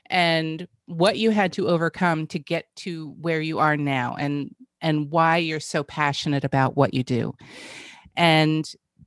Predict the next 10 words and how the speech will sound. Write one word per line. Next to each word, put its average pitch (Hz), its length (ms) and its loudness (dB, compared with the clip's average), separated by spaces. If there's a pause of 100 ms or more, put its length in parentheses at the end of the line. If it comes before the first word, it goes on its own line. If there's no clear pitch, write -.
(260)
what 240 200 2
I'd 156 220 -2
love 180 340 -2
to 202 80 0
hear 147 480 2 (720)
is 160 480 4
a 180 80 6
little 196 300 0
bit - 180 0
more 175 560 2